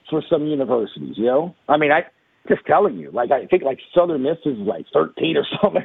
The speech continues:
<laughs> twenty-three. I mean, you know, like, you, you're getting a check just for being that school that,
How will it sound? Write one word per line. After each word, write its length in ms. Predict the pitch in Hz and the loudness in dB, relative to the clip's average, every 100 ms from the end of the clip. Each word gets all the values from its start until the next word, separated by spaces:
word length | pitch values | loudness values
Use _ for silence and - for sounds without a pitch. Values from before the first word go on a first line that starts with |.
| - | -6
<laughs> 100 | - | -2
twenty-three. 540 | 202 196 - - - - - | 0 0 -4 -2 -2 0 0
I 40 | |
mean, 260 | 185 - 202 - - - | 0 -2 -6 -8 -16 -6
you 120 | 202 220 | 2 4
know, 60 | |
like, 200 | 202 185 - _ _ | 4 2 -2 _ _
you, 140 | 165 208 - | -2 -2 0
you're 240 | 196 254 | 0 0
getting 360 | 190 233 226 196 | 0 0 0 0
a 180 | 170 - - | 0 -2 0
check 260 | 180 139 - _ _ _ _ _ _ _ - | 2 2 -4 _ _ _ _ _ _ _ -12
just 380 | - 185 254 - - | -2 2 2 0 2
for 140 | 196 | 2
being 560 | 127 104 185 208 190 160 | 2 0 0 2 0 2
that 200 | 147 170 - - | 2 2 -4 -2
school 480 | 170 131 80 92 - _ _ _ _ _ _ _ _ _ _ _ _ _ _ - | -2 0 -6 -12 -16 _ _ _ _ _ _ _ _ _ _ _ _ _ _ -2
that, 340 | 151 147 143 | 2 4 2